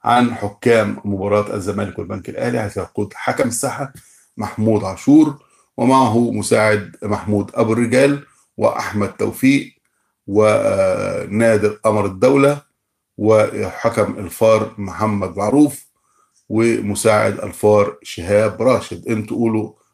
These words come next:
رأيكم يا غاليين. أول واحد قال أحمد ساكن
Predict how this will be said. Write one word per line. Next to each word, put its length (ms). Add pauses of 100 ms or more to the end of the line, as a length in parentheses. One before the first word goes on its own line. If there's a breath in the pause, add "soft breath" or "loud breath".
(140)
رأيكم 760
يا 280
غاليين. 380
أول 180
واحد 180
قال 260
أحمد 360
ساكن 440